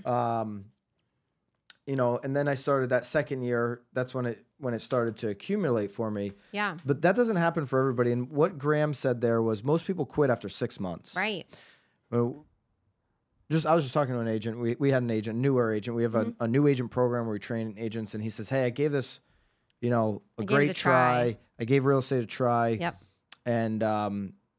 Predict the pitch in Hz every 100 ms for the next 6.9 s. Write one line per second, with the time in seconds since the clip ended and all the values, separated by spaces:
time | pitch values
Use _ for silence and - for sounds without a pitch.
0 | _ _ 117 117 107 107 _ - 127 -
1 | 131 - 123 113 110 117 104 101 104 104
2 | 104 98 101 92 - _ _ - 180 190
3 | 170 208 226 151 135 147 117 - 147 117
4 | 120 113 147 104 92 - 113 120 117 98
5 | 92 90 82 82 82 67 202 202 110 110
6 | 127 120 110 101 95 87 - -